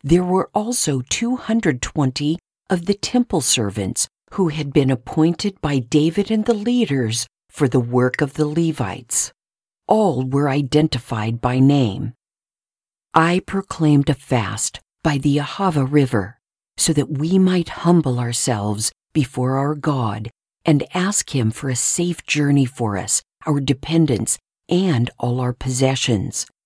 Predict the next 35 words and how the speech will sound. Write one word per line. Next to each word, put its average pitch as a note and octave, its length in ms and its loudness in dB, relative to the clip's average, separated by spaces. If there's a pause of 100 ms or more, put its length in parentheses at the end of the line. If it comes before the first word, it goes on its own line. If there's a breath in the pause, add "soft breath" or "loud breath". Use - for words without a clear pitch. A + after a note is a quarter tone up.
(320)
I D#3 300 0
did A3 280 0
this B2+ 320 0
because - 440 -4
I D3+ 140 -4
was D#3 200 0
ashamed C3 720 -2 (260)
to - 220 -6
ask - 280 -6
the D#3 100 -2
king C3+ 560 2 (200)
for F3 200 -4 (140)
infantry C3+ 880 0
and D3 240 0
cavalry A#2+ 760 -2 (200)
to - 100 -8
protect - 580 -6
us G2+ 240 0 (200)
from D3+ 340 2 (100)
enemies A#2 600 2
during B2 380 4
the D3 120 2
journey, C#3 600 2 (320)
since D3 340 2
we D#3 220 -2
had C#3+ 160 0
told G#3 380 -2
him, A2 300 0 (280)
"The C3+ 100 4
hand D3+ 380 2
of D#3+ 120 -2
our F3+ 140 -4
God D#3+ 600 -4
is C#3 200 2
gracious D#3 800 -4